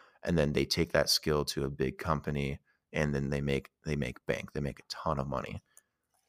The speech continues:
Um, and the people that are doing that are realizing that the demand for blockchain is incredibly high, and the jobs for blockchain starting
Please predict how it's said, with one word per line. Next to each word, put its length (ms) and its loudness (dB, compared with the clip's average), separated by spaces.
Um, 460 4
and 160 4
the 60 4
people 360 2
that 140 6
are 60 4
doing 420 6
that 200 8
are 100 4
realizing 600 4
that 140 0
the 80 -2
demand 420 2
for 100 -4
blockchain 540 6
is 120 -4
incredibly 460 -2
high, 460 6
and 400 2
the 80 0
jobs 560 10
for 140 0
blockchain 600 6
starting 720 8